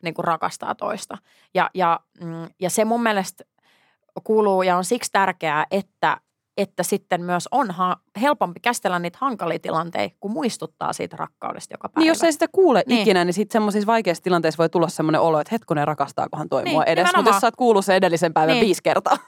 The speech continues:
Speaker 1: Niin, kyllä. Ja sitten
Speaker 2: <laughs>
Speaker 1: kyllähän sen myös sit huomaa, että jos se,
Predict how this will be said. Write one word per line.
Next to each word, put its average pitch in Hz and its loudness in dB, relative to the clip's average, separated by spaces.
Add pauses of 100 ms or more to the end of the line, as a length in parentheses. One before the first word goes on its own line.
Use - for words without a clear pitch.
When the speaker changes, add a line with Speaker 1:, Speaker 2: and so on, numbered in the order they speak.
(120)
Speaker 1:
Niin, 262 2
kyllä. 254 4 (160)
Ja - 4
sitten 359 2 (160)
Speaker 2:
<laughs> - 4
Speaker 1:
kyllähän 262 4
sen 247 0
myös 247 2
sit 226 -2
huomaa, 208 4
että 185 -2
jos 196 0
se, 185 2